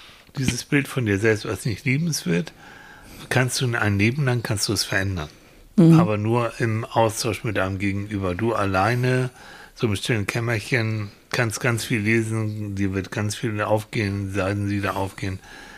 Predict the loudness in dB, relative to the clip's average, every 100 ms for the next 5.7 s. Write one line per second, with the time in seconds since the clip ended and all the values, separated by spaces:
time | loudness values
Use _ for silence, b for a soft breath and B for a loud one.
0 | B B _ -16 -2 2 4 2 0 -2
1 | -2 -2 -2 0 0 -2 -10 -4 -2 0
2 | 0 0 -2 0 0 2 0 -2 -4 -2
3 | 0 0 -2 -6 -4 -4 -2 -2 -4 -8
4 | -8 -6 0 6 10 12 10 8 0 0
5 | 2 4 2 0 -4 -8 -10